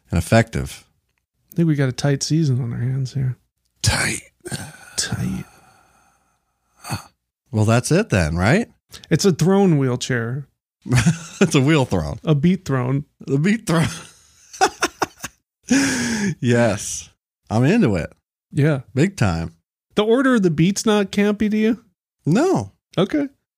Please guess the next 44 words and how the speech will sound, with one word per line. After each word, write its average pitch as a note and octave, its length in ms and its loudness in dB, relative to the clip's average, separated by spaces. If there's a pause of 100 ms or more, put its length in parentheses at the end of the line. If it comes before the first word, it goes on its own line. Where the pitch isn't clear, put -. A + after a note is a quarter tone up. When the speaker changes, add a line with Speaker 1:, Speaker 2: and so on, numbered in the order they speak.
Speaker 1:
No, G3 200 2
because C3 340 2
it's, B2+ 180 -2
uh, B2+ 360 2 (440)
I A#2 100 -4
mean, A#2+ 140 2
there, B2 160 2
those, B2+ 320 0
there B2+ 180 0
have C3 120 0
been F3+ 260 2
real D#3+ 240 2
cults G#3+ 340 0
like F2+ 200 -2
that. C2+ 240 -8 (180)
Speaker 2:
Right, C3+ 220 0 (100)
right. C#3 100 -4 (320)
Well, F#3+ 120 2
I F#3+ 160 2
don't D4+ 120 4
know C#4+ 120 4
how G#3 180 4
he's E3 220 2
poisoning E3+ 520 2
the C#3 60 2
water C#3+ 320 2
supply C3+ 440 0
from C3+ 580 -2 (380)
the C#3+ 80 0
Moody C3+ 280 2
School. - 500 -8 (480)
Maybe D#3 200 2
he E3 80 4
has D3+ 180 2
it C3 80 -2
on B2+ 120 -2
a A#2+ 60 -6
timer, C#3 680 0 (140)
or D#3 100 2
he's C#3 160 0
got D3 220 0
someone B2 300 -6
down D3 380 2
there. D3 420 2